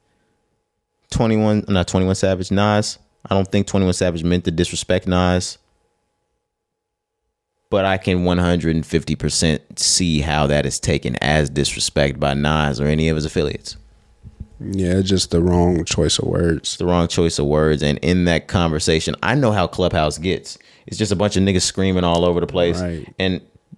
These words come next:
Speaker 1: niggas are just talking.
Speaker 2: I was gonna say it's instant communication, so of course you just, you just saying shit. You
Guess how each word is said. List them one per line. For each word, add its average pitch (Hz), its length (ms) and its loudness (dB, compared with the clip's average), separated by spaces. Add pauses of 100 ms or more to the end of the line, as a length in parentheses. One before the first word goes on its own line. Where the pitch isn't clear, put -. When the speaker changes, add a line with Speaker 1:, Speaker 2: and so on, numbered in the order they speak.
(220)
Speaker 1:
niggas 117 340 2
are 107 40 -2
just 101 240 -2
talking. 104 560 0
Speaker 2:
I - 40 -16
was 98 100 -2
gonna 98 120 2
say 101 180 0
it's 92 200 -2
instant 104 420 -4
communication, 101 640 0
so 98 200 0
of 92 100 0
course 104 420 0
you 104 120 -2
just, 101 360 0 (540)
you 104 80 -6
just 101 220 -2
saying 98 260 2
shit. 92 220 -4
You 92 60 -6